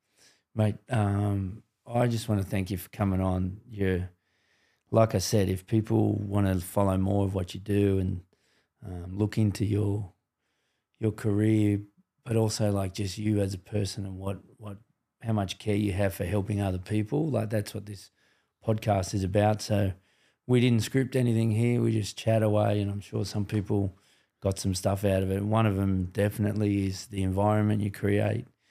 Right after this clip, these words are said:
um, being a good role model, connecting. And you said something there about not telling kids what to do, but just helping them find out what they're passionate about and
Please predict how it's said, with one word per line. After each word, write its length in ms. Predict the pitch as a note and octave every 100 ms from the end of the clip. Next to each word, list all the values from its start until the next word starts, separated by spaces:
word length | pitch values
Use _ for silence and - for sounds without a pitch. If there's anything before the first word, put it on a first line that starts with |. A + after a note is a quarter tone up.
| _ _ _ -
um, 300 | F2+ F2 F2+
being 200 | A2 G#2
a 60 | G2+
good 180 | G2 G2+
role 220 | G2+ G2
model, 480 | G2 G2 G2 G2+ G2+ - _ _ -
connecting. 800 | G#2+ G#2+ G2+ - G2+ G2 G2+ G#2+ _ _ _ _ -
And 280 | A#2+ G2+ G#2+
you 40 |
said 220 | - D#3
something 320 | G3 E3 B2+
there 120 | A2 G#2+
about 200 | G2+ G2
not 260 | G#2 F#2
telling 360 | - G#2+ G#2+ G#2+
kids 340 | - G2 F#2+ _ _ _ _
what 200 | G2+ G2+
to 100 | -
do, 200 | G2+ G2
but 180 | F#2 -
just 260 | G2+ - _
helping 400 | G2 G2+ G#2 G2+
them 140 | F#2+
find 360 | F2+ - G2+ G2+
out 120 | G2
what 180 | G2 G2
they're 100 | G#2+
passionate 500 | G2 G2 F#2 - F#2
about 300 | F2+ G2 F#2+
and 160 | G2